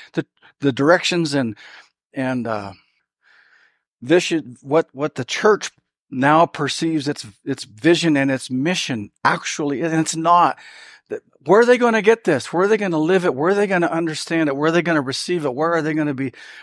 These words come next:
where are they gonna blossom into this? Well, it's gotta be us. It's gotta be you and me. We need to be looking at people who are younger us than us and around us in a completely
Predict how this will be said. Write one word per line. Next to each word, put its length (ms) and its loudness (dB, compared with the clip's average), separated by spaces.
where 140 0
are 20 2
they 80 0
gonna 180 2
blossom 680 2
into 380 -4
this? 280 -10
Well, 180 0
it's 120 -6
gotta 240 -2
be 160 -4
us. 560 0
It's 100 -16
gotta 220 2
be 100 0
you 680 0
and 420 -2
me. 340 4
We 140 2
need 180 -2
to 80 2
be 120 -2
looking 360 -2
at 140 -2
people 280 -4
who 140 -2
are 140 6
younger 460 2
us 160 2
than 260 0
us 240 -2
and 100 0
around 440 2
us 320 0
in 120 0
a 60 2
completely 1080 -4